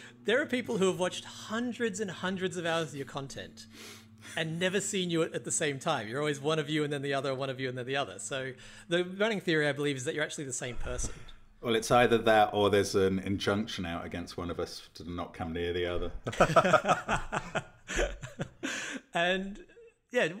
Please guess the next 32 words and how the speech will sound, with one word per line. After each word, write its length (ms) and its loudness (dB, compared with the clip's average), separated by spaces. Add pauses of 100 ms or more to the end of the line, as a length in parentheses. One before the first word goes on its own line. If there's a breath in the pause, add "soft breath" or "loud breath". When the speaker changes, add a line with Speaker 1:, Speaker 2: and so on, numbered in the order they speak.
(580)
Speaker 1:
so, 120 0
yeah, 180 4
during 240 2
our 60 4
meetings, 340 2
I 60 4
just 140 -2
really 140 0
enjoyed 280 0
the 60 -2
dynamic 420 -4
of 80 -6
the 80 -6
both 200 -4
of 80 -12
you 80 -8
together. 480 -2
And 100 -10
so 120 -4
I 80 0
thought, 300 -6
"Hey, 540 -6
let's 400 -10
do 480 -10
a 180 -6
podcast." 680 -8 (480 loud breath)
So 600 0
let's 160 -2
start 160 2
with 100 -8
the 40 -8
basics. 540 -4